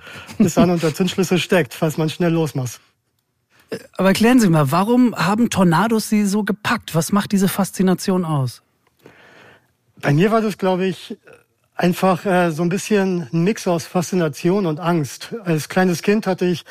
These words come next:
Speaker 1: selbst vor den relativ harmlosen Berlinern Gewittern, äh, durchaus, äh, Angst vor diesen Gewittern. Und der Tornado ist so ein bisschen das Extrembeispiel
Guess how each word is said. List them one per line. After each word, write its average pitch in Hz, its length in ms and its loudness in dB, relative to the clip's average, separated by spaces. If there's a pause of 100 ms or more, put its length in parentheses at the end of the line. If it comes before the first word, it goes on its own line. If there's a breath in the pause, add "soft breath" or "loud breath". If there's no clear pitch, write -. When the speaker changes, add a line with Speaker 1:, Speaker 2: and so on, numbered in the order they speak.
(280 loud breath)
Speaker 1:
selbst 175 360 0
vor 202 120 0
den 185 140 2
relativ 175 440 -2
harmlosen 180 420 0
Berlinern 170 400 0
Gewittern, 165 500 -2 (440 loud breath)
äh, 170 260 2
durchaus, 170 680 -2
äh, 160 460 -2 (120)
Angst 196 300 0
vor 147 340 0 (140)
diesen 160 180 0
Gewittern. 143 460 -2
Und 170 320 -2
der 165 100 0
Tornado 175 440 0
ist 170 120 -6
so 175 60 -2
ein 165 60 0
bisschen 170 300 -2
das 156 300 -6 (720 loud breath)
Extrembeispiel 160 1160 0